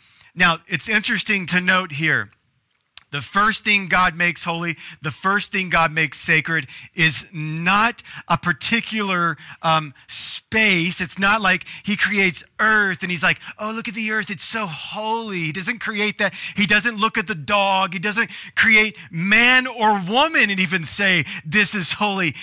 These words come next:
It's not about a space or location, but what is holy is a time. Every single religion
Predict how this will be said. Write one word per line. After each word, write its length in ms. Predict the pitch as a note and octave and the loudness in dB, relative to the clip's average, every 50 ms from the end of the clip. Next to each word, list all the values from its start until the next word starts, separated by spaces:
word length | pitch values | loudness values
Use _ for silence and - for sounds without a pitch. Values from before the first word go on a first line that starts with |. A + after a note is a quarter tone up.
| - - - | -14 -2 0
It's 280 | F#3+ G3+ - - E3+ | 0 0 0 -2 -6
not 440 | E3+ F#3 F#3+ F#3+ G3+ G#3+ A3 A#3+ C4 | -6 -4 -2 0 2 4 4 4 2
about 320 | B3+ F3 - A#3 A3+ A3 G3+ | 0 0 2 2 2 2 0
a 60 | F#3 | -2
space 600 | - - - - - G#3+ G#3 G#3 G3+ G3 - - | -6 -6 -8 -6 -2 0 0 0 0 -2 -4 -8
or 300 | - - G3 F#3 F#3 F3+ | -10 -6 -4 -2 -2 0
location, 960 | E3 F3 E3+ E3 - - G3+ G3+ G3 F#3+ - - - D#3 C#3+ C3 C3 C3 - _ _ _ _ _ _ _ _ _ _ _ _ _ _ _ _ | 0 -2 -4 -4 -6 -4 0 0 0 0 0 -2 -2 -2 -4 -6 -8 -10 -14 _ _ _ _ _ _ _ _ _ _ _ _ _ _ _ _
but 160 | E3+ E3+ D#3+ | -2 -2 -2
what 180 | D#3+ G3 G3+ G3 | 0 0 0 0
is 160 | G3 F3 - | 0 -2 -4
holy 640 | - - - G3+ G#3+ G3+ F#3 D3+ B2+ B2 B2 C#3 D3 - _ _ _ _ _ _ _ _ _ _ _ _ | -6 -6 -6 -6 -6 -6 -6 -8 -8 -8 -8 -10 -12 -18 _ _ _ _ _ _ _ _ _ _ _ _
is 140 | D3 D3 - | -8 -8 -8
a 60 | D3+ | -8
time. 640 | - - - - E3+ D#3+ D3+ C#3+ B2+ A2+ G2+ F#2 F2+ F#2 _ _ _ _ _ _ _ _ _ _ _ _ _ _ _ _ _ _ _ _ - - - _ _ | -10 -10 -10 -8 -6 -4 -4 -4 -4 -6 -6 -10 -16 -20 _ _ _ _ _ _ _ _ _ _ _ _ _ _ _ _ _ _ _ _ -20 -20 -20 _ _
Every 300 | - F#3+ G#3+ G#3+ A#3+ A#3+ | 0 2 2 2 0 0
single 400 | G3+ - - A3+ G#3+ G#3 G3+ F3+ | -2 0 -2 -2 -2 -2 -2 -4
religion 720 | D#3+ E3+ E3+ E3+ F3 G3 G#3 G3 C#3 - F3 D#3+ C#3+ C3 | -4 -6 -6 -2 0 0 0 0 0 -2 -2 -4 -4 -8